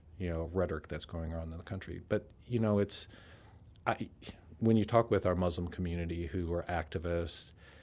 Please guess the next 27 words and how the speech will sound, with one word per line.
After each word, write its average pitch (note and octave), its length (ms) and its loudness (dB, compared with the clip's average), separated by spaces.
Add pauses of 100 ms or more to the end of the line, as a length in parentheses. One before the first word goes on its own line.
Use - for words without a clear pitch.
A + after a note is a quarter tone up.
(420)
uh, F2+ 360 0 (120)
they F2 160 2
see G2 300 0
it - 160 4
as, F2 560 -2 (340)
you G#2+ 80 0
know, F2 280 0 (200)
a - 80 -2
challenge, A2 460 0
but G#2+ 100 2
also G#2 280 4
as F2 60 -4
an F2 100 -4
opportunity, E2+ 640 -8 (180)
because - 260 4
now F#2+ 380 4 (320)
it G#2+ 160 4
does B2+ 260 4
shed, E2 340 -4
shed F2+ 280 0
some E2+ 200 -2
light, - 360 -8 (180)
you F#2+ 80 0
know, F2 320 0
on F2 240 0
their E2+ 160 -2
religion E2+ 540 -4